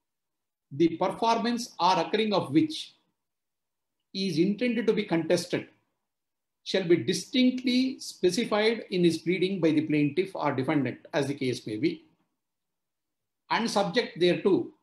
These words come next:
an averment of the performance or occurrence of all conditions precedent necess-, condition precedents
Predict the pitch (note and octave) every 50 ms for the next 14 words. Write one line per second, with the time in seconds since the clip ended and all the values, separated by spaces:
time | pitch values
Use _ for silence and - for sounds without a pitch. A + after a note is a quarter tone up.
0 | _ _ _ _ _ _ _ _ _ _ _ _ _ _ _ _ _ - D3 D3
1 | D#3+ E3+ F#3+ A3+ A3+ F3+ E3+ D3 D3 - - - - E3 C#3+ D3 C#3+ C#3+ E3+ E3+
2 | D#3 - G#3 G3+ G3+ F3+ F3 F#3+ F#3+ - D#3+ D3 C#3 C3+ - - F3+ F3 E3+ E3+
3 | F3 - - - - - D#3 - D3 D#3+ F3+ F#3+ F#3+ - E3 D#3+ D#3+ D#3+ D#3+ D#3
4 | D#3 C#3 C3+ B2+ - - _ _ _ _ _ _ _ _ _ _ - - A3 F#3
5 | A3+ G#3+ A3+ A#3 G3+ D3 D#3+ D#3 D#3 E3+ F3+ - - _ _ _ _ - - F3
6 | G3 G#3+ G#3+ G#3 G3+ F3 D3+ D3+ C3+ C#3 C3+ D3 C3 C3 - - - -